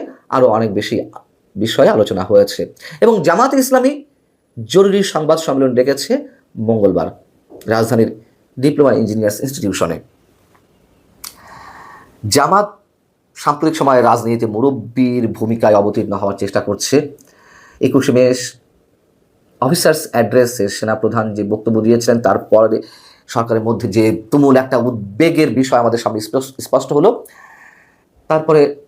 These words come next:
জামাতের পরামর্শ ছিল সর্বদলীয় বৈঠক আহ্বানের। একই সঙ্গে ডক্টর মোহাম্মদ ইউনূসের দল এনসিপি, তাদের নেতারাও বললেন যে,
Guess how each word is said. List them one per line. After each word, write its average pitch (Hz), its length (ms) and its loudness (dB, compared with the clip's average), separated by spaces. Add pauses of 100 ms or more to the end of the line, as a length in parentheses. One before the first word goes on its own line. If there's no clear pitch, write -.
(100)
জামাতের 135 400 2
পরামর্শ 131 420 2
ছিল 120 220 0
সর্বদলীয় 110 640 0
বৈঠক 104 520 -2
আহ্বানের। 117 500 0 (800)
একই - 180 -2
সঙ্গে 135 420 0 (140)
ডক্টর 131 180 0
মোহাম্মদ 123 220 2
ইউনূসের 131 380 0
দল 117 320 2 (280)
এনসিপি, 135 640 0 (480)
তাদের 131 260 2
নেতারাও 147 540 4
বললেন 135 640 -2
যে, 123 340 -4